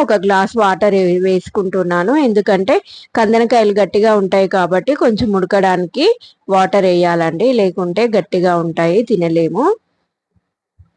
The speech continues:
ఇప్పుడు వాటిని ఒక పావు గంట ఉడకనిస్తానండి. పావు గంటలో ఉడికిపోతాయి.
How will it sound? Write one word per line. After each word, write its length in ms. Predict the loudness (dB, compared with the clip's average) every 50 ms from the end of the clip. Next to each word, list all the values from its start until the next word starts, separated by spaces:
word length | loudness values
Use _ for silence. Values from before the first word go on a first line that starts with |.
| _ _ _ _ _
ఇప్పుడు 240 | -4 -2 0 0 2
వాటిని 420 | 2 2 2 2 0 0 0 2 0
ఒక 200 | 0 0 -2 -2 -2 0 2
పావు 200 | 2 2 2 2
గంట 220 | 0 0 0 0 0
ఉడకనిస్తానండి. 1040 | 2 0 0 0 -2 -2 -2 -2 -4 -4 -4 -4 -4 -4 -2 -4 -4 -4 -2 0 0 0 0
పావు 280 | 0 0 2 2 2 0
గంటలో 400 | 0 -2 -2 -2 0 0 2 2
ఉడికిపోతాయి. 840 | 2 2 0 0 -2 -2 -2 -2 -2 -2 -2 -2 -2 -2 0 0 0